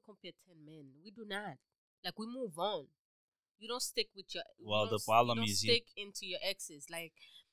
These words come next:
Speaker 1: I've dated you, I've dated you, and, uh,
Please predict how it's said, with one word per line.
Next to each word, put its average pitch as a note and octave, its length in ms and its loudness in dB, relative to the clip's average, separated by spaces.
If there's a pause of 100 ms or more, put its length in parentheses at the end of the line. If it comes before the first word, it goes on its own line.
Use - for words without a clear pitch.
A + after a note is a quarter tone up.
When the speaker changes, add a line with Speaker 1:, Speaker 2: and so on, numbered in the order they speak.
(160)
Speaker 1:
I've F#3+ 180 -2
dated G#3 400 -2
you, G3+ 180 -2
I've E3+ 160 2
dated F3+ 360 -6
you, G3+ 240 -10
and, D#3 280 -8 (440)
uh, E3+ 160 2